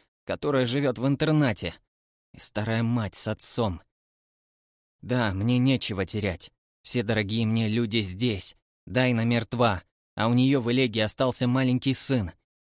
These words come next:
Никто не заставлял тебя вступать в ряды добровольцев, Гита. Никто. Так что прекращай разводить сырость и соберись уже". Гита вздрогнула от резких слов,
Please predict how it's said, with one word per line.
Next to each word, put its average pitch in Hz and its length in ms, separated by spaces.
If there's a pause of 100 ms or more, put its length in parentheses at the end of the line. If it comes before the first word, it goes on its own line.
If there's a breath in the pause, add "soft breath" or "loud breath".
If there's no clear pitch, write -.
(240)
Никто 95 300
не 113 100
заставлял 117 560
тебя 104 240
вступать - 440
в 107 40
ряды 107 240
добровольцев, 113 680
Гита. 101 460 (300)
Никто. 135 640 (840)
Так 110 140
что - 180
прекращай 123 720
разводить 101 480
сырость - 540 (160)
и 87 60
соберись 127 540
уже". 104 260 (1200)
Гита 107 380
вздрогнула 101 680
от 87 120
резких 101 380
слов, 117 420